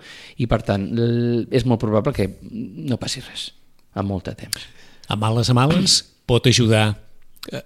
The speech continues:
Speaker 2: a, a reconduir la situació acostant-la al que dèiu, o que hi hagi, d'alguna forma,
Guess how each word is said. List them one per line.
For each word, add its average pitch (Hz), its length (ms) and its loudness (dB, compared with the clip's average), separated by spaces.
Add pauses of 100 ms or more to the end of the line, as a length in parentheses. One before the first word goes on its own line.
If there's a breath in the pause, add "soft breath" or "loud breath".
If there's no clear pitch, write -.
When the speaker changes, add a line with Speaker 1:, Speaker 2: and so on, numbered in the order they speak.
Speaker 2:
a, 110 140 0 (580)
a 127 80 -4
reconduir 131 640 6
la 107 160 2
situació 110 600 4 (500)
acostant-la 107 480 0
al 104 160 0
que 107 80 2
dèiu, 147 300 0 (260)
o - 80 -12
que 113 140 -2
hi - 20 -2
hagi, 104 240 0 (560)
d'alguna 104 500 -4
forma, 110 380 2